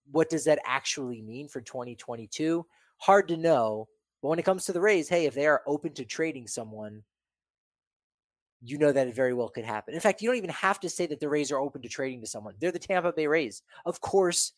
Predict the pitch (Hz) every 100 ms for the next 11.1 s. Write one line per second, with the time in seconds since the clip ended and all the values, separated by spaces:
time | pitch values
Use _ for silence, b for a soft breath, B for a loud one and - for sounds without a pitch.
0 | b b 151 - 156 165 160 151 - 160
1 | 156 160 - 139 139 - 151 135 131 127
2 | b b b _ 151 170 151 151 139 131
3 | 123 147 139 117 139 131 143 127 120 156
4 | 214 120 107 135 - _ _ _ _ -
5 | 113 127 160 175 190 175 - 156 170 160
6 | 156 165 165 151 139 131 - 147 139 135
7 | - 147 147 117 107 - _ _ _ 143
8 | 131 131 147 139 _ 143 143 147 - 147
9 | 123 143 143 110 127 - 147 135 120 120
10 | 123 - - 120 110 - 160 185 196 196
11 | 196